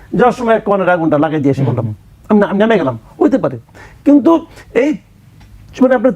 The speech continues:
Speaker 1: ত্রিশ ঘন্টা বিরতিতে, ত্রিশ ঘন্টা যখন ফাঁকা জায়গাটা,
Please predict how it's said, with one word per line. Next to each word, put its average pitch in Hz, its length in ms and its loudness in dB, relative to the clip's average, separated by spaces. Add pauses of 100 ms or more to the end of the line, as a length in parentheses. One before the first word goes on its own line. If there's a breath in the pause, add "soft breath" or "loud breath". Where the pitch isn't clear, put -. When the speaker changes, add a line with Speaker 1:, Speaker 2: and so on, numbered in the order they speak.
(100)
Speaker 1:
ত্রিশ 302 320 4
ঘন্টা 277 380 0
বিরতিতে, 226 500 0 (380)
ত্রিশ 294 260 4
ঘন্টা 269 360 0
যখন 269 240 2
ফাঁকা 262 520 -2 (100)
জায়গাটা, 156 340 -4